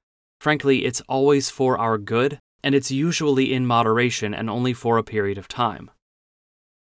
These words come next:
Outside of the Jewish and Christian traditions, especially in the ancient world, but even leading up to today, we do see examples of, for instance, human lives being sacrificed, or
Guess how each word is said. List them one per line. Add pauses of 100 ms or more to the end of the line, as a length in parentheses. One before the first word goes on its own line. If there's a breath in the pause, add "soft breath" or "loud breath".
(220)
Outside
of
the
Jewish
and
Christian
traditions,
especially
in
the
ancient
world,
but
even
leading
up
to
today, (300)
we
do
see
examples
of,
for
instance,
human
lives
being
sacrificed,
or